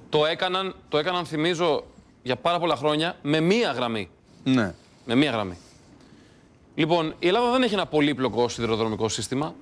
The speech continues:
Speaker 1: Έχει δύο γραμμές. Μία πάει βόρεια, μία πάει νότια. Δεν είναι δύσκολο.
Speaker 2: Ναι, ναι.
Speaker 1: Την εποχή του δυστυχήματος,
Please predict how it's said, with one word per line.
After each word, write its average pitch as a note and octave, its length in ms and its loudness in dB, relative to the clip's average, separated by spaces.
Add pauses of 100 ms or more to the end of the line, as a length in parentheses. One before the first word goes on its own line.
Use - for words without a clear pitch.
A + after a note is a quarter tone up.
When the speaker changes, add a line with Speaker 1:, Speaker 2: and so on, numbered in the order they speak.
(120)
Speaker 1:
Έχει A3 400 -4
δύο G3+ 240 0
γραμμές. G#2+ 520 -4 (640)
Μία E3 180 0
πάει B2 260 0 (120)
βόρεια, G#3+ 460 0 (120)
μία F3+ 200 -4
πάει D3+ 160 -2
νότια. A#2+ 280 -4 (580)
Δεν E3+ 180 2
είναι F#3+ 200 2
δύσκολο. B2+ 480 0 (220)
Speaker 2:
Ναι, A#2 300 0
ναι. E2+ 180 -10 (1040)
Speaker 1:
Την E3 160 2
εποχή D#3 380 0
του F3 680 2
δυστυχήματος, B2 920 -2